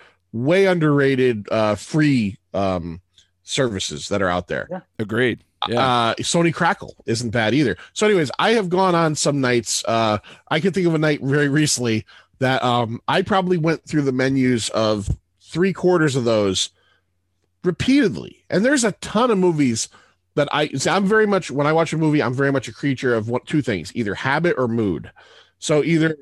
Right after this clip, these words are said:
Speaker 3: Yeah.
Speaker 1: habit is, um, I'm gonna watch Aliens for the eight hundredth time, or
Speaker 3: <laughs> Yes.
Speaker 1: mood is I'm absolutely not in the mood for a comedy.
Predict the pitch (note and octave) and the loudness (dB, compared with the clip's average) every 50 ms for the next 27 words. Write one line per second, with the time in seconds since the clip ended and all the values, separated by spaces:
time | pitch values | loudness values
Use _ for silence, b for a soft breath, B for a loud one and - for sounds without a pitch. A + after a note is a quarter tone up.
0 | A#2+ - A#2 - D#3 E3 E3+ F#3 G3 F#3 - D3+ D#3 D3+ D3+ C#3+ C3+ C3 C3+ A#2+ | -6 -2 0 0 2 2 2 2 0 0 2 2 2 2 2 2 0 -2 -4 -4
1 | B2+ B2 B2 A#2 A#2+ A#2 A2+ B B B B B - A#2+ C3 C3+ C#3 D3 D3 C#3+ | -4 -2 -2 0 -2 -4 -6 B B B B B -4 -2 -2 0 0 0 2 2
2 | C#3 C3+ B2+ - - B2+ C3 C3+ C#3 C#3+ C#3+ D3 D3+ D3+ C#3 - - - C#3+ C#3 | 2 0 -2 -2 0 0 2 2 2 2 2 0 0 0 -2 -2 -2 -2 -2 -2
3 | - - C#3+ C#3+ D#3 D3 D3+ D3 - - D#3+ D#3 D#3 D#3 D#3+ E3+ E3+ b b b | 0 0 0 2 2 2 0 0 0 0 0 2 2 2 2 0 -2 b b b
4 | b _ _ _ _ _ - E3 E3+ E3 D#3+ D3+ D3+ D3+ D#3 E3+ F3+ F#3+ G3+ G#3 | b _ _ _ _ _ -2 0 2 2 4 4 2 4 4 4 4 4 4 4
5 | G#3 F3+ E3+ D3+ D#3 D3+ D3+ C#3 B2+ A#2 A#2+ B2+ C3+ D3 D3 - - F#3+ E3+ D#3+ | 2 2 2 2 2 2 2 2 0 0 0 0 0 0 -2 -2 -2 0 0 0
6 | D#3 C3+ D3 D#3+ D3+ D3 - - E3+ C#3 D3+ C3+ B2 A#2+ A#2 A#2+ B2+ - | 0 0 0 0 0 0 0 -2 -2 0 0 0 0 0 0 -2 -4 -4